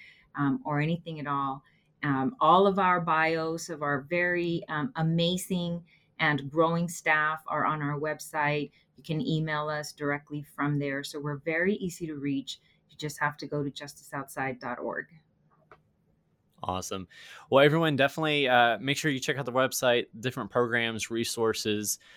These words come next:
Speaker 2: um, some, some amazing work that you all are doing, like I said, from, from all different kind of angles within the outdoor, uh, space. Um, and it's, and it's really, uh,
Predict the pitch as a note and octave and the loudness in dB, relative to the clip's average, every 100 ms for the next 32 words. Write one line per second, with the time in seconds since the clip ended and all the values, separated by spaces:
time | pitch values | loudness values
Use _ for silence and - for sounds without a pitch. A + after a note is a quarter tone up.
0 | - - A2 G#2+ G2+ G#2 G#2+ C#3 C3 - | -8 4 6 6 2 -2 -2 0 0 0
1 | - D3 C3 D3 C#3+ C#3+ B2 A#2 B2+ C3 | 0 2 4 4 4 0 0 2 2 0
2 | A#2+ B2 A#2+ A#2 A#2 G#2+ A2 A#2+ G2 A2 | -2 2 2 2 -2 -4 -2 -4 -4 -6
3 | G2+ - A2+ G2+ A2+ A#2 A2+ - G#2+ - | -6 -6 -4 4 6 6 4 0 -4 0
4 | A#2 G#2 G2 - - A2 A#2+ A2 G2+ F#2+ | 2 2 -2 -4 4 4 6 2 0 -2
5 | A#2 G#2+ A2+ G#2+ G#2+ G2 G2+ G#2 G#2 G#2 | -4 -2 -2 -2 0 2 2 0 -2 0
6 | F#2+ F#2+ G2 F#2+ - - G#2+ G#2+ G2 - | 0 0 2 0 -2 -4 0 0 0 -4
7 | - G#2+ G2+ G2 F#2+ - G2+ G2 - - | -6 0 0 0 -4 -4 -2 0 -2 -4
8 | A2 G2+ - A2 A2 G#2 G2 F#2+ G2 | -2 -2 -2 -2 2 2 0 0 0